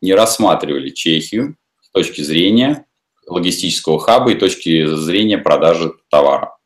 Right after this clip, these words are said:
Я очень хотел бы обратить внимание тех, кто занимается индустрией моды. Пожалуйста,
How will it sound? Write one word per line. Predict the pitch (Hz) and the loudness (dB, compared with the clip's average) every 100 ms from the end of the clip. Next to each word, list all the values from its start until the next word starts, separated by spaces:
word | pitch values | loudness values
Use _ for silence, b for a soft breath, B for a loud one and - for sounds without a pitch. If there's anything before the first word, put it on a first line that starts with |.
| _ _ _ _ _ _ _ _ - | _ _ _ _ _ _ _ _ 2
Я | 113 143 | 4 6
очень | 139 127 | 4 2
хотел | 131 131 135 | 2 4 4
бы | 123 | 6
обратить | 104 107 120 113 | 4 2 -2 -4
внимание | 107 110 113 | 0 2 2
тех, | 87 113 - | 2 -2 -2
кто | 95 | -4
занимается | 87 90 92 101 95 - | -2 -2 2 2 2 0
индустрией | 82 80 82 - 90 87 | -2 -2 -6 -4 -2 0
моды. | 82 80 - - _ _ _ _ _ - | 0 -2 -4 -14 _ _ _ _ _ 0
Пожалуйста, | 90 98 98 78 - - - - | 2 4 6 4 0 -8 -14 -20